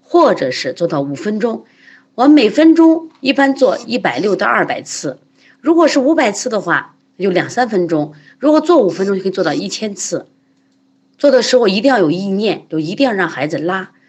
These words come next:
今天拉是非常重要的一件事情，体的中轴。所以说呢，我们通过摩腹调整身体的阴阳平衡，让人体的气机转起来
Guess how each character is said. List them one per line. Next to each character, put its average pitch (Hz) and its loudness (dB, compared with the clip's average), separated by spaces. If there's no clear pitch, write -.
今 220 -8
天 226 -6
拉 262 -2
是 214 -8
非 - -2
常 151 -4
重 175 -2
要 156 -4
的 131 -10
一 127 -8
件 151 -10
事 - -10
情， 165 -18
体 - -10
的 151 -2
中 220 -6
轴。 143 -10
所 339 2
以 349 6
说 269 4
呢， 240 0
我 226 2
们 311 6
通 349 4
过 - 4
摩 226 4
腹 - -6
调 247 2
整 185 -2
身 320 4
体 208 0
的 151 2
阴 233 2
阳 180 0
平 156 -6
衡， 147 -12
让 294 2
人 277 4
体 185 0
的 175 0
气 - 2
机 311 4
转 320 0
起 - -6
来 120 -10